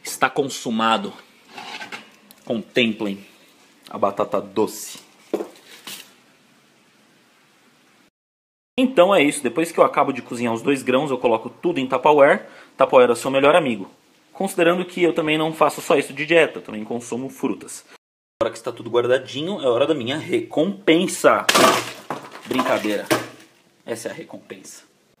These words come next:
Bom, é assim que eu estruturo a minha dieta. Por uma questão de adaptação, me adaptei muito bem.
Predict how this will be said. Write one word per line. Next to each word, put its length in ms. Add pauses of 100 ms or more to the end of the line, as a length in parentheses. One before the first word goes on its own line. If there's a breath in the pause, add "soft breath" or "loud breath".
(260 soft breath)
Bom, 340
é 60
assim 180
que 60
eu 40
estruturo 380
a 40
minha 260
dieta. 760
Por 140
uma 160
questão 300
de 80
adaptação, 760
me 120
adaptei 420
muito 320
bem. 320